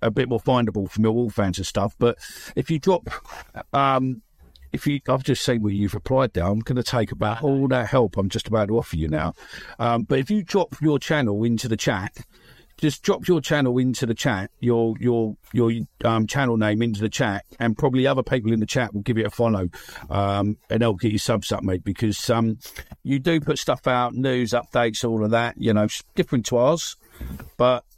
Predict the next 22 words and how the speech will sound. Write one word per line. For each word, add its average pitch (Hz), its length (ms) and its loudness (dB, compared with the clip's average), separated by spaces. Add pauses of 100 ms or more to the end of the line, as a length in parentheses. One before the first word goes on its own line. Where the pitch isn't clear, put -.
hey 120 160 2
ho, 110 220 4
I've 110 140 2
got 107 220 0
no 110 220 2
issue, 101 600 -2
um, 98 500 0 (220)
to 113 120 -4
do 104 200 2
that. 98 140 2
Right, 104 180 2
I'm 110 80 0
gonna 131 140 0
bring 123 180 0
Paul 104 240 0
in. 95 180 0 (760)
Hello, 160 160 4
mate. 160 240 2
You 175 100 4
all 175 140 4
right? 175 100 -4 (1400)
Paul. 185 200 2